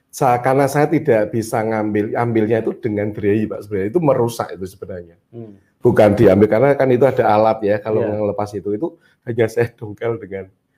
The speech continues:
Speaker 2: Oh.
Speaker 1: gerai, seperti itu. Yang
Speaker 2: Oh.
Speaker 1: satu itu memang saya rusak lah. Karena ndak bisa, ya, karena dia mungkin punya ban serep, karena mobil, ya itu
Speaker 2: Oh.
Speaker 1: urusannya dia. Tapi minimal rasa, no, ini pembelajaran
Speaker 2: Oh.
Speaker 1: buat kamu.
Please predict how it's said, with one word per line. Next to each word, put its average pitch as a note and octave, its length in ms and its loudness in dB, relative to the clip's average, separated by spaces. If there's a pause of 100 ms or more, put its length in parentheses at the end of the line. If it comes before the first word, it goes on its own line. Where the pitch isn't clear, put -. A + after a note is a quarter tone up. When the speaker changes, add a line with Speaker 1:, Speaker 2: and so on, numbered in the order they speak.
(100)
Speaker 2:
Oh. C3+ 200 -4
Speaker 1:
gerai, F#2+ 320 0 (180)
seperti F#2+ 480 -14
itu. F2+ 340 -14
Yang G#2 120 -2
Speaker 2:
Oh. A#2+ 80 0
Speaker 1:
satu A#2+ 240 0
itu G#2+ 140 0
memang A2 260 0
saya G#2 160 -2
rusak G2+ 300 -4
lah. G2 180 0 (320)
Karena A#2 300 0
ndak G#2 160 4
bisa, D3 420 0 (340)
ya, F#2 460 0 (240)
karena G2 240 -4
dia A2 160 0
mungkin A#2 300 -2
punya A#2+ 280 0
ban G#2 220 0
serep, G2+ 320 2
karena G2+ 220 -2
mobil, B2+ 400 2 (260)
ya G2 160 2
itu A2+ 140 0
Speaker 2:
Oh. A#2 80 2
Speaker 1:
urusannya A2 400 2
dia. G#2+ 180 2
Tapi A2 240 0
minimal B2 560 0 (460)
rasa, G2+ 400 -8
no, F#2 340 -10
ini A2 180 -10
pembelajaran G#2+ 640 0
Speaker 2:
Oh. G2+ 40 -10
Speaker 1:
buat G#2 220 2
kamu. F#2 360 -10